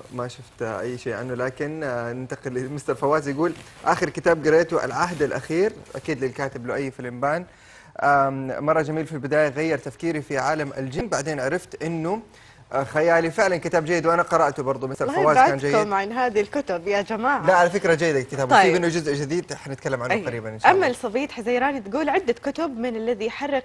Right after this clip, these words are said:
Speaker 2: قطعة الجبن الخاصة بي"، طبعًا جميل، "وكمان إنه وأخواتها قانون الجذب، أقوم قي-،
Speaker 1: أقوى مق-،
Speaker 2: أقوى،
Speaker 1: أقوى مقيلة.
Speaker 2: أقوى مقيلة،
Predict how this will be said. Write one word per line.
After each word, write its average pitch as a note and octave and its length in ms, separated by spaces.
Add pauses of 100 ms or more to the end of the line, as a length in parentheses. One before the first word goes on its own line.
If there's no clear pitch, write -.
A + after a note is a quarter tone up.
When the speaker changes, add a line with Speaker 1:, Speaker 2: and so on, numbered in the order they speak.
Speaker 2:
قطعة A#3 380
الجبن A#3+ 580 (140)
الخاصة A#3 640
بي"، A#3+ 280 (160)
طبعًا F3 420 (260)
جميل، A#3 360 (300)
"وكمان D4 480
إنه C#4 360
وأخواتها A3+ 800
قانون A3+ 420
الجذب، G#3+ 440 (100)
أقوم B3 720
قي-، C4 340
Speaker 1:
أقوى - 280
مق-، - 100
Speaker 2:
أقوى، B3 180
Speaker 1:
أقوى E3+ 160
مقيلة. D3 260 (100)
Speaker 2:
أقوى D4 180
مقيلة، A#3+ 640